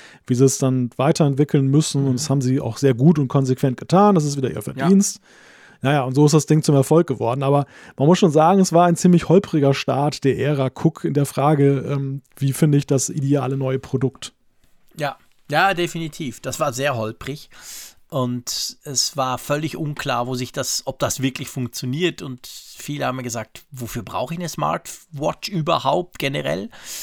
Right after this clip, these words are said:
Speaker 2: Jetzt habe ich doch sowieso keine Uhren mehr." Also eigentlich erstaunlich, wie gut sich das dann entwickelt hat. Da gebe ich dir recht. Zwanzig fünfzehn ist jetzt doch schon dann fünf, also viereinhalb Jahre her heute, ist dann im Juni Apple Music gestartet.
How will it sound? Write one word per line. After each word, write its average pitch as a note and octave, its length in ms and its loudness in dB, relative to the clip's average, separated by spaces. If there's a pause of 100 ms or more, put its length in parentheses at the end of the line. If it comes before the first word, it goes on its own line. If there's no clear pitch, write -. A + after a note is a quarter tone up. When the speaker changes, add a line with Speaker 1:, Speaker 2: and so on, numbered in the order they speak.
(180)
Speaker 2:
Jetzt - 380 -10
habe C3+ 120 -6
ich B2 60 -8
doch - 120 -8
sowieso A#2+ 360 -4
keine C#3+ 280 -4
Uhren D#3 320 -6
mehr." C3 280 -2
Also C3+ 140 -6
eigentlich F3+ 180 -2
erstaunlich, F3 480 0
wie C#3+ 80 -2
gut C3+ 220 -4
sich D#3 140 -6
das A#2+ 180 -6
dann B2+ 120 -4
entwickelt B2 440 -10
hat. F#2+ 160 -16
Da A2 40 -10
gebe A#2+ 220 -8
ich - 60 -20
dir A2 160 -10
recht. B2 320 -14 (1200)
Zwanzig - 380 -2
fünfzehn A#2+ 500 -6
ist - 160 -8
jetzt - 220 -12
doch - 180 -12
schon C4+ 200 -8 (100)
dann C4 220 -8
fünf, F3+ 420 -8
also A2+ 160 -10
viereinhalb - 440 -8
Jahre G#2+ 300 -6
her G#2+ 240 -6
heute, A2 400 -6 (720)
ist - 220 -4
dann E2 100 -8
im A#2+ 140 -4
Juni B2 320 -4
Apple E3+ 320 -6
Music B3 400 -6
gestartet. - 720 -12